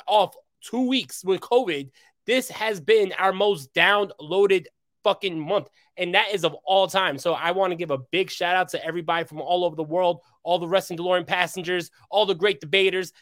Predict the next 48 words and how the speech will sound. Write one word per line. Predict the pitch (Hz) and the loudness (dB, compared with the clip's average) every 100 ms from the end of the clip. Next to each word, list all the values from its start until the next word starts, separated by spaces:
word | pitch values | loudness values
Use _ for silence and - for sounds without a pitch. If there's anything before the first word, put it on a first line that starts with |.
| _ | _
Thank | 196 196 | -2 0
you | 196 | -2
so | - | -4
much | 190 202 196 | 0 0 0
for | 165 | -2
making | 180 196 170 143 | -2 -2 -4 0
this | 208 - | -2 -2
month | 185 202 - | -4 -4 -4
the | |
most | 160 156 185 214 - 131 | -6 0 2 0 -4 -8
downloaded | 160 185 202 202 208 208 | -2 0 0 2 0 -2
month | 165 180 196 - _ | -2 0 -2 -4 _
of | 160 175 143 _ - | -2 -2 -2 _ -2
all | 170 185 147 - | 2 2 0 -12
time | - 208 214 147 - _ | -2 2 4 2 -4 _
for | - | -8
the | 170 | -2
Wrestling | 180 170 170 | -2 -2 -2
DeLorean | 170 160 | 0 0
Podcast. | 147 160 151 160 147 151 - _ _ | 0 -2 0 -2 -2 -6 -14 _ _
I | 143 | 2
love | 196 196 | 2 2
you | |
guys. | 185 190 170 | 2 4 4
I | 156 | -2
appreciate | - 220 - 175 | -4 -6 -2 -4
you | 151 | -4
guys. | 156 156 143 - _ - | -4 -2 -4 -12 _ 0
Thank | 196 175 | 0 0
you | |
so | 170 185 | -2 -2
much. | 175 175 - | 0 -2 0
Without | 165 175 160 | 2 2 2
you, | 156 175 156 | -6 -8 -2
there | 156 | -2
is | - 170 160 | -2 -4 -4
no | 160 170 156 | -2 0 0
me. | 143 190 240 247 - _ _ _ - | -4 -2 -2 -2 -10 _ _ _ 4
Also | 233 233 | 4 4
gotta | 233 220 214 | 2 0 0
give | 170 214 202 | 0 0 0
a | |
big | 160 135 214 208 | -2 0 0 0
shout | - 202 214 | -4 0 2
out | 214 202 | 0 -2
to | 208 | -4
our | 180 185 185 | -2 0 -2
sponsors | - - 214 214 214 196 | -4 -2 -2 0 0 -2